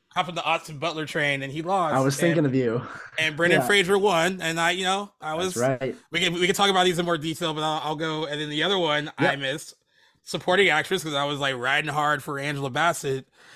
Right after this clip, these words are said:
Speaker 1: and
Speaker 2: Right. I
Speaker 1: should have
Speaker 2: missed that
Speaker 1: rode
Speaker 2: one
Speaker 1: hard
Speaker 2: too.
Speaker 1: for, uh, for the Scream Queen, <laughs> Jamie Lee Curtis, 'cause she ended up
Speaker 2: Mm.
Speaker 1: winning.
Speaker 2: We're gonna
Speaker 1: Uh,
Speaker 2: chat about that one later too. Holy
Speaker 1: <laughs> uh,
Speaker 2: moly.
Speaker 1: I shoulda went with my heart for original screenplay, but I thought they were gonna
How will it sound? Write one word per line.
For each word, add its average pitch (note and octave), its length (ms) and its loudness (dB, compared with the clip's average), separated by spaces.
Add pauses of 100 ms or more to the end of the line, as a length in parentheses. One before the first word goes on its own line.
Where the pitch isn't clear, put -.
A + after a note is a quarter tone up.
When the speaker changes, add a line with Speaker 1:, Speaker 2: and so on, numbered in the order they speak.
(220)
Speaker 1:
and C3+ 380 2
Speaker 2:
Right. D#3 300 4 (440)
I A#2+ 100 0
Speaker 1:
should C3 40 2
have - 100 2
Speaker 2:
missed D3+ 80 0
that E3 100 4
Speaker 1:
rode - 20 2
Speaker 2:
one D#3+ 80 0
Speaker 1:
hard E3+ 240 6
Speaker 2:
too. - 20 -4
Speaker 1:
for, D#3 240 0
uh, D3+ 280 -2 (120)
for D3+ 240 -4
the D3 80 -4
Scream F#3+ 260 -2
Queen, D3 320 0
<laughs> - 20 -6
Jamie A#2+ 200 0
Lee F3+ 160 4
Curtis, F3+ 380 -2
'cause C#3+ 180 -8
she F#3 140 -6
ended D3+ 140 -4
up C3+ 100 -2
Speaker 2:
Mm. - 0 -
Speaker 1:
winning. C3+ 340 -4 (640)
Speaker 2:
We're E3 180 0
gonna C#3+ 140 2
Speaker 1:
Uh, - 20 2
Speaker 2:
chat D3 240 4
about A#2 160 0
that A2+ 160 2
one G#2+ 100 -2
later G#2+ 220 -4
too. G2 300 -4
Holy G#2+ 440 -4
Speaker 1:
<laughs> G2 120 -6
uh, G#2 100 -2
Speaker 2:
moly. F#2+ 220 -6 (520)
Speaker 1:
I F3+ 100 -4
shoulda C4 340 -2
went D4 140 4
with G#3+ 100 2
my G#3+ 160 2
heart G3 280 2
for G3 220 4
original F#3 300 -2
screenplay, F#3 560 -2
but E3+ 80 -6
I E3 100 -2
thought F3 320 -4
they F3+ 100 0
were F3+ 100 2
gonna F3+ 220 0